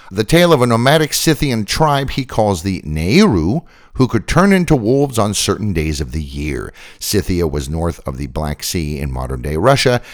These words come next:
and it was not unusual for people here to use animal skins for warmth, including wolf skins. In the second century B C E, the Greek geographer Pausanias tells the story of King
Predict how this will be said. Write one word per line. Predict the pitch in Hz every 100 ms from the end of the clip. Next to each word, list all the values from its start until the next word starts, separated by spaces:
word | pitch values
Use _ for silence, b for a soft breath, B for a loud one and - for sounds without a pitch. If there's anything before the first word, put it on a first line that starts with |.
| B
and | 117
it | 131
was | 127
not | 165 160
unusual | 147 165 208 160 120
for | 127
people | 143 123 110
here | 107 101
to | - 107
use | 98 -
animal | 127 139 107 90
skins | - 92 85 -
for | 113 113
warmth, | 135 113 65 - - B -
including | 139 147 233 160 104 104
wolf | 85 92 -
skins. | - - 50 - - - _ - _ -
In | 131
the | 135
second | 214 214 180
century | 135 117 110
B | 87 107
C | 92 101 92
E, | 107 98 95
the | 90
Greek | 76 113 165
geographer | - 98 113 135 110 101 92 87 _ -
Pausanias | 120 - 92 104 135 85 80 -
tells | - 151 139
the | 131
story | - - 170 180 180
of | 104 - -
King | 147 135